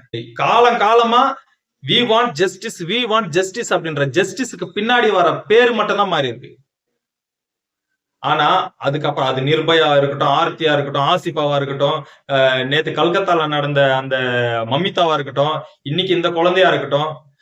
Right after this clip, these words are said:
அதுக்கு பின்னாடி இருக்கிற பேரு மட்டும் தான் மாறுதே தவிர அந்த வழக்கு இன்னும் மாறல, அந்த பிரச்சனை இன்னும் மாறல. இதுல இவன் வந்துட்டு ஒரு கட்சியில வேற இருந்திருக்கான்,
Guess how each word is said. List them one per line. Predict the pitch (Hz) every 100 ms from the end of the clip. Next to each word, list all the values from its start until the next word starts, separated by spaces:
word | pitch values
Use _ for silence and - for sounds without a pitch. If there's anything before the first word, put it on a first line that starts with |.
| _ 135
அதுக்கு | 143 147 147
பின்னாடி | 202 226 294 277 233
இருக்கிற | 214 185 170 -
பேரு | 254 285 262
மட்டும் | 226 214
தான் | 208
மாறுதே | 180 170 147
தவிர | 131 120 117 117 123 123 - _ _
அந்த | 117 123 123 123 113
வழக்கு | 127 156 226 294 262
இன்னும் | 202 196 151
மாறல, | 147 147
அந்த | 196 143 127
பிரச்சனை | 156 180 277 220
இன்னும் | 180 147
மாறல. | 135 120 110 - _ _ _ _ _ _ _ _ _
இதுல | 180 220 277
இவன் | 240 220 196
வந்துட்டு | 202 240
ஒரு | 185
கட்சியில | 175 190 190 285 233 208
வேற | 185 170
இருந்திருக்கான், | 151 160 143 117